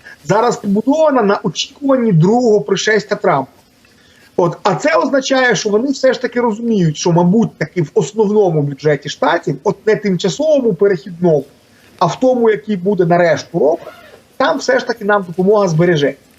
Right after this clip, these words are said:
Ну, мій прогноз в даному разі саме такий. Е, є дві крайнощі. Одна —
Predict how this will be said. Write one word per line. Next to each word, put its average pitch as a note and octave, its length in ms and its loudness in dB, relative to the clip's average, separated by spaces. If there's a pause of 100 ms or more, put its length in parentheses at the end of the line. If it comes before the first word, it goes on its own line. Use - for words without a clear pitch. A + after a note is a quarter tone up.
(380)
Ну, A#3 100 2
мій D4+ 220 4
прогноз B3+ 420 2
в - 40 -12
даному A3+ 320 0
разі G#3 260 0
саме G3+ 280 0
такий. F#3+ 400 -4 (460)
Е, F#3 240 4
є A3+ 220 2
дві F#3+ 260 -12
крайнощі. F#3+ 560 -2 (220)
Одна — A#3 380 2